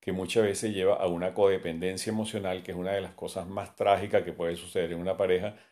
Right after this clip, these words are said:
Recuerden La Guerra de los Roses, la película esa, era una codependencia emocional,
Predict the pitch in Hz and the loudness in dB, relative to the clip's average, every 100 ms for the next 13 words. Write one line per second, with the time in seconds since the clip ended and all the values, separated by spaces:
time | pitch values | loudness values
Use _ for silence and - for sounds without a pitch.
0 | _ _ 92 90 87 95 92 87 82 95 | _ _ -2 0 0 2 2 2 4 4
1 | 95 90 101 98 98 92 82 78 82 98 | 4 4 8 8 6 -2 -4 -6 -6 0
2 | 98 90 101 90 90 92 87 87 85 85 | 2 2 -2 -2 0 2 0 -4 -8 -8
3 | 82 101 104 101 110 104 92 | -8 -6 -6 -4 0 0 -2